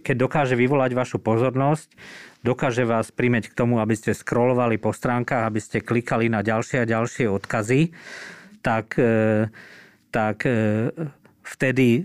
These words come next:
samozrejme firma dokáže predávať, predávať viac a viac reklamy. To znamená, že, že,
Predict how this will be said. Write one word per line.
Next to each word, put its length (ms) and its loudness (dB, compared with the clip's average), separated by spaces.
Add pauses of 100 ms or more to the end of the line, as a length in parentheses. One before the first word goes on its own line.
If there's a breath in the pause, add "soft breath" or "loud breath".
(140)
samozrejme 640 0
firma 640 0 (480 soft breath)
dokáže 480 0
predávať, 800 -2
predávať 480 0
viac 240 0
a 80 0
viac 160 0
reklamy. 560 0 (160)
To 160 -2
znamená, 480 0
že, 400 0
že, 560 -2